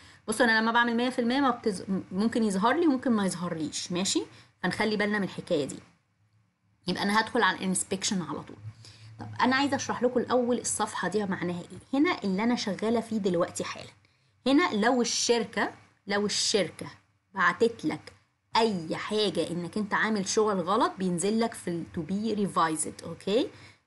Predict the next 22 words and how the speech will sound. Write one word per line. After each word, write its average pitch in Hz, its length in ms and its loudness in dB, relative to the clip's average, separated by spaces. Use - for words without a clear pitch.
يبقى 185 400 0
أنا 190 400 -2
list - 200 -4
of - 40 -10
inspection 196 640 -2
ده 233 240 0
اللي 196 160 -2
أنا 226 120 2
شغالة 214 420 -2
عليه 208 200 0
دلوقتي 233 440 0
وبراجع 233 340 0
على 202 100 2
أصحابي، 190 480 0
على 202 120 -12
الفريق 190 220 -2
بتاعي. 180 380 0
إحنا 220 160 0
الاتنين 220 220 2
حبايب 180 560 2
كده - 180 -6
أهو. - 120 -6